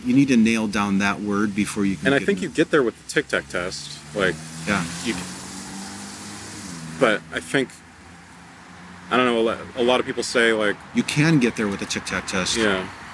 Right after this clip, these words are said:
Speaker 1: But at the very least, you can be uncovering how they're thinking about the word true with that test.
Speaker 2: Right, yeah.
Speaker 1: And that's so valuable.
Speaker 2: Exactly. And,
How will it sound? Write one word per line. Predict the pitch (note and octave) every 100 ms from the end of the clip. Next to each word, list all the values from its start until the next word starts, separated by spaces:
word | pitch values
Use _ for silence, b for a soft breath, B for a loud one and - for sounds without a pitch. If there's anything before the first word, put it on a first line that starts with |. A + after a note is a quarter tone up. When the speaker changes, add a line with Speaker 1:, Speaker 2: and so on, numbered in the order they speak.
| - - - - -
Speaker 1:
But | E3
at | E3+
the |
very | E3 F#3+
least, | D#3+ D3+ F3+
you |
can | F3+
be | E3 E3
uncovering | D3+ D3+ F3+ F#3+ F#3 E3
how | D3+ D3+
they're | C3+ C3+
thinking | - - D3 D3
about | C3 A#2+ A#2
the |
word | A2+ G#2+
true | - A#2 F#2 D#2 - - - - - -
with | A#2+
that | A2+ -
test. | A#2 E2+ - - - G2
Speaker 2:
Right, | F#2+ F2 - - -
yeah. | G2+ F#2+ F2 A#2
Speaker 1:
And | B2+
that's | D3+
so | - C#3+
valuable. | A#2+ A2+ B2 F#2 F2+ F2 - - - - - -
Speaker 2:
Exactly. | - A2+ G#2 - F#2+ E2+ - - - - - -
And, | C#3+ B2